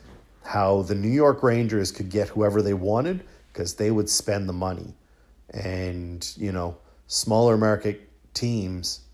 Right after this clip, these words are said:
didn't do that. Well, that kinda evened out in the salary cap world. You get guys from all sorts of different organizations now.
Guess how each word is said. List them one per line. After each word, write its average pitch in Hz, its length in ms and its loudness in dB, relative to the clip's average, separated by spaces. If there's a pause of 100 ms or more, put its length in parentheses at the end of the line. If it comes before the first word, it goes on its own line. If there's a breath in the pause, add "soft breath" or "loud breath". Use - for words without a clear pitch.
(140)
didn't 90 300 -8
do 98 200 -6
that. 85 300 -6
Well, 107 260 2
that 110 180 0
kinda 123 180 0
evened 110 320 0
out 101 120 4
in 90 60 -6
the 90 60 -8
salary 87 380 -2
cap 82 260 -10
world. 60 360 -10 (840 soft breath)
You 113 140 -4
get 123 220 0
guys 107 560 4
from 98 640 -4 (760)
all 101 180 2
sorts 120 320 0
of 113 60 -4
different 95 280 -4
organizations 87 800 -8
now. 90 280 -10